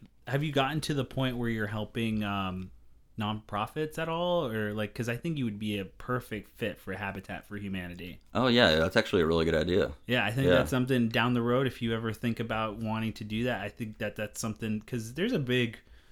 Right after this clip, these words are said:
Speaker 1: I, from my experience, I've met a couple of the Habitat people, and they, they're very nice. And,
Speaker 2: Oh,
Speaker 1: you know,
Speaker 2: cool.
Speaker 1: just overall, like, they're in, I think that your fit, the way that you guys will want to work, and
Speaker 2: Yeah.
Speaker 1: and hopefully as you grow and succeed,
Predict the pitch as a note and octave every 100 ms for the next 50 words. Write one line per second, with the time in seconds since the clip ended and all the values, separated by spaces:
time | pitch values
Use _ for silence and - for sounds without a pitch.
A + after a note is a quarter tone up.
0 | - - B2 D#3 - - C3 A#2 A2 A#2+
1 | A#2+ B2+ A2+ - G#2+ G2 G#2 A#2 A2+ B2
2 | A#2 A2+ - - A2 G#2 G2 F#2+ - G2
3 | G2 G#2 F2+ - G2+ - G2 G2 G#2 A#2
4 | - B2 A#2+ G#2 A2 G#2+ F#2+ F#2+ F#2+ F2+
5 | A2 G2+ F#2+ A2+ A#2 A#2+ A2 C3+ C3+ A#2+
6 | C3 A#2+ A2 A#2+ A#2 G#2 G2 - A2 G#2+
7 | G#2 - - - - G2 - C3 A#2+ A2
8 | - A#2 A#2 A2 G#2 - - - D3+ -
9 | - A#2+ A#2 A#2 A2 A2 A#2 A#2+ A2 G#2+
10 | A#2+ A2+ A2 A2 - G#2+ G2+ A#2+ C3+ A#2+
11 | A#2+ F#2+ F2 E2+ - - - G#2+ - A#2+
12 | - B2 G#2+ G#2 A2 G#2 G2+ A2+ A2+ A2
13 | - G2 - F#3 F#3